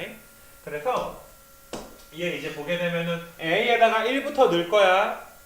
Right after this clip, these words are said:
자, 얘들아, A에다 일 넣어봐봐. 일 넣어주면 루트 일이고 루트 구지. 가우스는 다 씌웠다라고 볼까? 일에다 가우스 씌우면 일이고 구에다 가우스 씌우면 몇이야? 삼이지.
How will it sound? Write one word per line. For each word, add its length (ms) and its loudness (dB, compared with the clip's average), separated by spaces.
자, 160 4
얘들아, 300 0
A에다 480 2
일 160 -2
넣어봐봐. 520 4
일 160 -2
넣어주면 440 0
루트 400 -6
일이고 440 -2
루트 260 -6
구지. 680 -6
가우스는 320 -2
다 100 4
씌웠다라고 540 4
볼까? 460 -2
일에다 380 4
가우스 380 4
씌우면 300 -4
일이고 480 0
구에다 480 6
가우스 340 4
씌우면 320 -4
몇이야? 400 -2
삼이지. 680 -4